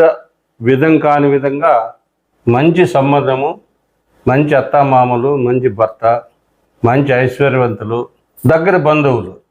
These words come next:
అన్ని విధాలా మంచిగా కుదిరి, మాకు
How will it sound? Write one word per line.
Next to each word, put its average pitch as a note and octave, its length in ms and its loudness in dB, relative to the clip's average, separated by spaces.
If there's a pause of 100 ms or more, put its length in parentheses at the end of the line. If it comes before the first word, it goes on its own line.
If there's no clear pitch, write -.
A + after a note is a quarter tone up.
(200)
అన్ని C#3+ 180 2
విధాలా D#3 420 2 (280)
మంచిగా C#3+ 380 0
కుదిరి, C3 400 -6 (440)
మాకు A#2 600 2